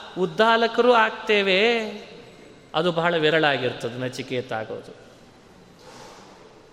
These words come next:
ಹೀಗಾಗಿ ನಚಿಕೇತ ಅಷ್ಟು ಮಾತಾಡಿದ್ದಕ್ಕೆ ಲಾಭಾಂಶ ನೋಡ್ರಿ.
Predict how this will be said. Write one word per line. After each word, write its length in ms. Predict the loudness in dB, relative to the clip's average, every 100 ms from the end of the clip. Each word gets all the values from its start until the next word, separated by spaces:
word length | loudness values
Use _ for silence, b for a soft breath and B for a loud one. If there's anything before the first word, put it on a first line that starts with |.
| -20 -20 -20 -4
ಹೀಗಾಗಿ 600 | -2 2 2 2 0 0 -2
ನಚಿಕೇತ 720 | -4 -4 -4 -2 0 2 4 4 4 2 0
ಅಷ್ಟು 380 | -4 -6 -4 -2
ಮಾತಾಡಿದ್ದಕ್ಕೆ 800 | 0 2 2 2 -2 -4 -2 0
ಲಾಭಾಂಶ 600 | 2 2 2 0 0 0
ನೋಡ್ರಿ. 380 | 0 -2 -6